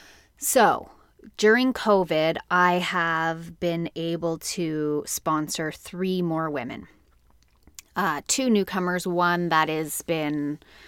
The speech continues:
uh, relapsing quite a bit. And so this was done out of almost like an emergency situation, but I think actually it's gonna be how I'm gonna do things going forward. Because the moment when someone comes to you and asks for your help in going through the steps,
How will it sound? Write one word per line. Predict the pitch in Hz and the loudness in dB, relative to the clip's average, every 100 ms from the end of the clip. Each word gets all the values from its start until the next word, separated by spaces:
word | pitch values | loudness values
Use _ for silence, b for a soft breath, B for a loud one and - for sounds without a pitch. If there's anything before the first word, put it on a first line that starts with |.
| B B - | B B -10
uh, | 170 151 - | -6 -6 -6
relapsing | 170 123 139 131 - 104 107 | -4 -4 -4 -6 -8 -10 -10
quite | - 123 | -10 -10
a | 95 | -10
bit. | - - - - | -14 -18 -20 -10
And | 170 165 170 | -6 -4 -6
so | - 180 170 165 160 b b b b b b b b b b - | -2 2 4 2 0 b b b b b b b b b b -16
this | 170 202 214 - | 0 2 2 2
was | 226 196 | 2 2
done | 170 190 180 180 - | 4 4 4 2 0
out | 175 175 | 0 2
of | 170 165 | 0 0
almost | 185 180 185 190 | 0 0 0 0
like | 170 | -2
an | 175 170 | -2 -2
emergency | 165 165 165 156 165 - | -2 -2 -4 -6 -8 -8
situation, | 160 - - 165 139 151 214 240 | -8 -8 -8 -6 -6 -4 -2 0
but | 226 180 | 0 0
I | 180 | -2
think | 175 190 175 | -2 -4 -4
actually | 156 156 - 165 | -4 -4 -6 -6
it's | 156 | -6
gonna | - 165 | -6 -6
be | 151 147 | -4 -6
how | - 156 | -4 -4
I'm | 156 | -4
gonna | 151 151 | -2 -4
do | 147 143 | -4 -6
things | - 135 - | -6 -8 -8
going | 127 101 | -10 -8
forward. | - 147 110 78 - B B B _ | -6 -6 -6 -10 -14 B B B _
Because | 185 190 196 180 | -6 0 0 0
the | 202 | 0
moment | 190 190 208 226 240 226 | 0 4 4 4 2 0
when | 196 190 | -2 -4
someone | 190 175 | -4 -4
comes | 165 311 294 277 | -2 2 4 2
to | - | 0
you | 208 185 180 | -2 2 0
and | 160 | 0
asks | 165 170 - - | -2 -4 -6 -8
for | 180 | -4
your | 160 151 | -4 -4
help | 170 170 170 | -4 -2 -2
in | 165 | -2
going | 160 160 | -2 -4
through | - 160 | -6 -8
the | 151 | -6
steps, | - 202 185 170 - | 0 4 4 2 -4